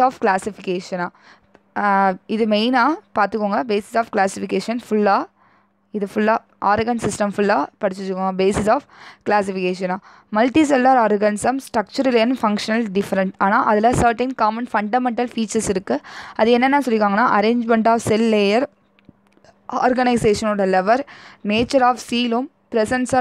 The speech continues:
absence of segmentation, segment-னா டிவிஷன், அதுக்கப்புறம் notochord, அதுக்கப்புறம் organization of organ system. இது எல்லாமே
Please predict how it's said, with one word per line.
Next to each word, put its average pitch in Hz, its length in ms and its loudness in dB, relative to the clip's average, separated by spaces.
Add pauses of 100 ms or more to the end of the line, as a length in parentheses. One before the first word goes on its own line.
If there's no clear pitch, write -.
(120)
absence 208 360 -4
of 226 140 0
segmentation, 220 680 -2 (100)
segment-னா 220 320 -4 (140)
டிவிஷன், 240 440 -2 (440)
அதுக்கப்புறம் 226 500 2
notochord, 233 560 2
அதுக்கப்புறம் 220 400 2
organization 214 600 -2 (100)
of 330 60 -4 (500)
organ 220 320 2 (100)
system. 196 360 -4 (280)
இது 220 140 0
எல்லாமே 220 280 0